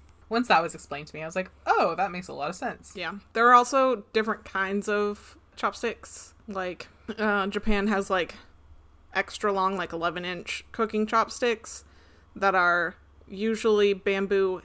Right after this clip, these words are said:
Speaker 2: handled, but metal tips because,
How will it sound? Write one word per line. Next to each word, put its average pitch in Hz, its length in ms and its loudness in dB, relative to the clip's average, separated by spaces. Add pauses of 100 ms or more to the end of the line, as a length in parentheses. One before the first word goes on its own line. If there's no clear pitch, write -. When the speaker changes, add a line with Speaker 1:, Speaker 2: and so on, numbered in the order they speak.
(160)
Speaker 2:
handled, 175 600 -2 (640)
but 180 280 0 (280)
metal 180 340 -4
tips 220 480 -6
because, 170 680 -8